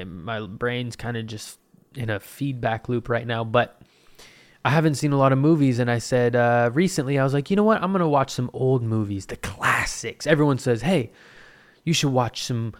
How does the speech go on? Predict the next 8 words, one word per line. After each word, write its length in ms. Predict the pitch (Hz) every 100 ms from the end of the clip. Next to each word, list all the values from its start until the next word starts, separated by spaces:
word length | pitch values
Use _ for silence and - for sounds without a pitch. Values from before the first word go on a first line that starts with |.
| _
some 160 | - 123
Martin 380 | 113 123 127
Scorsese, 720 | 123 - 117 - - 120 123 120
Scorsese. 960 | - - 113 - 131 127 117 110 110 - - _
You 100 | 143
should 220 | 131 - 120
watch 280 | 123 -
some, 300 | - 123 107